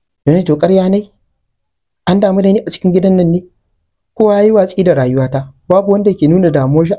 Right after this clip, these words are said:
a kaina. Tamkar bare haka aka yi, aka, aka ɗauka, aka ake ɗauka ta. Hatta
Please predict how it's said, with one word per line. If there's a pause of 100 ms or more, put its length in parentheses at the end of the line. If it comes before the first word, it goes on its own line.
a
kaina. (680)
Tamkar
bare
haka
aka
yi,
aka,
aka
ɗauka,
aka
ake
ɗauka
ta. (580)
Hatta